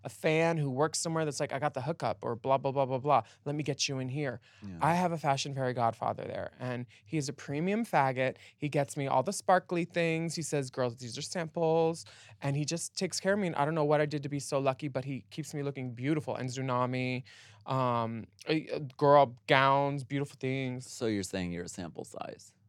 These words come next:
Speaker 1: Um, yeah.
Speaker 2: Okay.
Speaker 1: It's, it's a Whitman sampler.
Speaker 2: <laughs>
Speaker 1: It's chocolate.
Speaker 2: <laughs> It's chocolate.
Speaker 1: Yeah.
Speaker 2: You look sensational.
Speaker 1: I really do.
Speaker 2: I
Speaker 1: Thank you.
Speaker 2: love that
Speaker 1: Thank you
Speaker 2: blouse.
Speaker 1: so much.
Speaker 2: Wait, show the shoe. I don't think the shoe is in the frame.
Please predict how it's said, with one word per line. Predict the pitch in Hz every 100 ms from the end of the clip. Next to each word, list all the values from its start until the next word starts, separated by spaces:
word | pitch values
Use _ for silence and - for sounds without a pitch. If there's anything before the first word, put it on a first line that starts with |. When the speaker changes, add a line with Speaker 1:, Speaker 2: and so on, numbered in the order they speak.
| _ _ _ - -
Speaker 1:
Um, | 202 202 202 202 202 202 208 208 - _ -
yeah. | 427 120 - _ _ _ - _ -
Speaker 2:
Okay. | - 226 208 _ _ _ _ -
Speaker 1:
It's, | - -
it's | 165 160
a |
Whitman | 139 170 220 185
sampler. | 139 123 127 135 185 494 554 587
Speaker 2:
<laughs> | 480 571 214 330 - - 240 - 175 -
Speaker 1:
It's | 494 277
chocolate. | - 311 330 302 311 311 302 302 294 302 285 269
Speaker 2:
<laughs> | - 427 453 466 - - 240 220
It's | - - - - -
chocolate. | 370 - 160 131 208
Speaker 1:
Yeah. | 240 214
Speaker 2:
You | - 170
look | 180 180
sensational. | 131 156 143 - 147 151 143 - 123
Speaker 1:
I |
really | 120 110 107
do. | 127 123
Speaker 2:
I | 117
Speaker 1:
Thank | 107
you. | 104
Speaker 2:
love | 101 156 113
that | -
Speaker 1:
Thank | -
you | -
Speaker 2:
blouse. | - - -
Speaker 1:
so | 175 190
much. | 165 143 143 196 -
Speaker 2:
Wait, | 151 147
show | - 196 247
the | 359
shoe. | - 151
I | 131
don't | 139 143
think | 151 117
the |
shoe | 127 123 120
is | 101
in | 101
the | 95
frame. | 87 92 90 - -